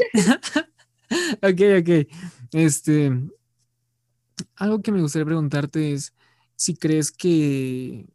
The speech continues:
toda obra creada, este, ya sea pintura, ya sea ilustración, fotografía,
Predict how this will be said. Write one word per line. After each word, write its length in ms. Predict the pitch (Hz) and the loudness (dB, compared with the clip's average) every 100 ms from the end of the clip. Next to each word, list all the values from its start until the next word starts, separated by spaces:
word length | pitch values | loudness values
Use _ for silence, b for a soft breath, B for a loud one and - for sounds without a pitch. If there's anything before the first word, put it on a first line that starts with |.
| _ _ _ _ _ _ _ _ _ _ _ - | _ _ _ _ _ _ _ _ _ _ _ -2
toda 320 | 185 185 175 | 0 0 -2
obra 280 | 170 170 160 | -2 -4 -6
creada, 720 | 147 139 143 143 139 139 139 | -8 -6 -6 -6 -8 -8 -10
este, 260 | - 139 139 | -12 -12 -8
ya 120 | 139 | -8
sea 120 | 139 151 | -6 -6
pintura, 600 | 165 160 220 202 185 170 | -6 -4 -4 -2 -4 -4
ya 140 | 147 | -4
sea 100 | 143 | -4
ilustración, 720 | 139 139 - 143 165 165 160 | -6 -6 -8 -6 -4 -4 -4
fotografía, 720 | 156 156 151 143 170 165 170 | -6 -6 -4 0 2 2 0